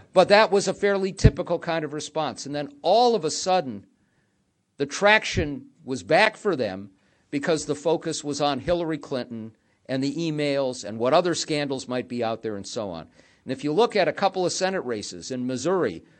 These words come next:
where Roy Blunt was behind and then barely edged out, uh, Jason Kander, and you look in North Carolina, where, uh, uh, Richard Burr was behind and then barely edged out Deborah Ross.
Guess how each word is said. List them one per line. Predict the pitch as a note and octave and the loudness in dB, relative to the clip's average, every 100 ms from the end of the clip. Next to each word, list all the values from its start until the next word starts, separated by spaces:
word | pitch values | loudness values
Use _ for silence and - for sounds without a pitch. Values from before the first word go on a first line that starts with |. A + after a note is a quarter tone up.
| _ _ | _ _
where | A2+ C3 C3+ B2+ | 2 4 6 6
Roy | C#3+ F3+ | 8 8
Blunt | D#3 C3+ E3+ - | 6 4 2 2
was | C3+ - | -4 -2
behind | A#2 - D#3+ E3+ E3+ | -2 0 0 0 -2
and | C3+ | -4
then | C3+ A#2 F2 | -4 -8 -2
barely | C#3+ E3 E3+ E3+ - | 2 2 2 -2 -2
edged | D3+ C#3+ - | -2 -2 -6
out, | C#3 C#3 G2+ - - - - | 0 0 0 -8 -20 -20 -8
uh, | B2+ B2+ B2 | -2 0 0
Jason | A2+ C#3 B2+ - B2 | -2 -4 -4 -4 -8
Kander, | - C#3+ B2 G2+ E2+ _ _ _ _ _ | -6 -4 -4 -6 -12 _ _ _ _ _
and | - C3 | -6 -2
you | C3+ | 2
look | D#3 F#3 | 2 2
in | E3 | 2
North | D#3+ E3+ E3 | 4 2 2
Carolina, | F#3+ D#3+ D#3 F3 E3 B2 | 2 4 4 4 2 0
where, | A2 A#2+ B2 A#2+ A#2 _ _ - | -2 0 0 -2 -6 _ _ -6
uh, | |
uh, | B2 B2+ B2+ C3 C3 B2+ A#2+ B2 B2 | 0 2 4 4 2 0 -2 -4 -6
Richard | B2 D#3+ F#3 D3 | -2 -2 0 2
Burr | C#3 E3 | 6 6
was | D#3 D3+ | 6 2
behind | D3 C3+ - F3+ F3+ F#3 | 0 -2 2 4 4 2
and | D#3 | -2
then | D3+ C#3+ - | -2 -4 4
barely | D3 F3 F3 E3+ | 6 6 2 2
edged | D#3 D3 - | 0 0 2
out | C#3+ B2 - | 2 2 0
Deborah | B2+ A#2+ | -2 0
Ross. | A2+ A2 F#2+ D2 - | 0 2 0 -4 -14